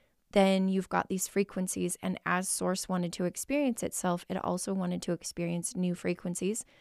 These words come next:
So it allowed itself to drop its frequency,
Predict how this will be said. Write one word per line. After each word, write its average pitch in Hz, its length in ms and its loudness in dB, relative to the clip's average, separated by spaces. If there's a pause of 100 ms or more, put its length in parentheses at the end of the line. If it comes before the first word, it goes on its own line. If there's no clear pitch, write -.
(180)
So - 400 0
it 185 260 2 (380)
allowed 196 480 6
itself 185 680 -2 (360)
to 202 220 0
drop 180 540 2
its - 240 -4
frequency, 180 880 -4